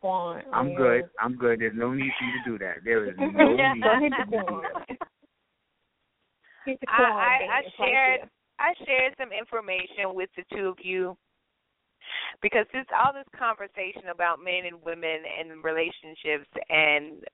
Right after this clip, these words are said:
Speaker 3: women, um, being honest and men being dishonest, and, and we know that's only partially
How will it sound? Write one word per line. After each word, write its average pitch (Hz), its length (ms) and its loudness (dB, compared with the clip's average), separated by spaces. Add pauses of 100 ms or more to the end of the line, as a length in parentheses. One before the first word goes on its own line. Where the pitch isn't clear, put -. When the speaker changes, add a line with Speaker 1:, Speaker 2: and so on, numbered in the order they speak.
(100)
Speaker 3:
women, 160 680 0 (240)
um, 156 360 4
being 156 280 -2
honest 151 440 -2
and 156 200 -2
men 151 400 -2
being 143 500 -2 (600)
dishonest, 143 760 0
and, 165 160 -2
and 190 220 0
we 202 100 4
know 151 260 4
that's 143 220 0
only 151 260 0
partially 147 560 -2